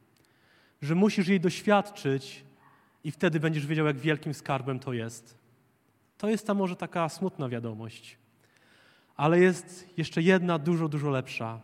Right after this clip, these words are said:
bo kartkę dalej jest napisany taki tekst, że Pan Jezus stoi u drzwi naszych serc i puka. Jeżeli my otworzymy nasze serca i wpuścimy Go, to On z przyjemnością w tym sercu zamieszka i wypełni je.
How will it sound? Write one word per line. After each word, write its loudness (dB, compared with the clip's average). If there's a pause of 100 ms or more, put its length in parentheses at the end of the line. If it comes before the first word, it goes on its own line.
bo -8
kartkę 0
dalej 2
jest -6
napisany -6
taki -10
tekst, -8
że -2 (920)
Pan 0
Jezus 2
stoi 0
u -4
drzwi -2 (140)
naszych -6
serc -4
i -8
puka. -6 (920)
Jeżeli 2
my 4
otworzymy 0
nasze -4
serca -2
i -6
wpuścimy -6
Go, -4 (560)
to -2
On -2
z -12
przyjemnością -2
w -10
tym -8
sercu -6
zamieszka -4 (520)
i -2
wypełni -2
je. -8